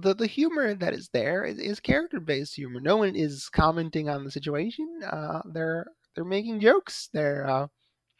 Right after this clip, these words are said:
you know, they're, um, um,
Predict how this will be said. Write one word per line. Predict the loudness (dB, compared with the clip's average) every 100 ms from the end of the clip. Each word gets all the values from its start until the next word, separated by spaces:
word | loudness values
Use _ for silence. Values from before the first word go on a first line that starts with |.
| _ _ -4
you | 2
know, | 4
they're, | 4 2
um, | 2 0 -6 -14 _ _ _ _ _ _ _ _ _ _ _ _ -18 -18 -18 -20 _ _ _ _ -8
um, | -6 -4 -6 -8 -12 -14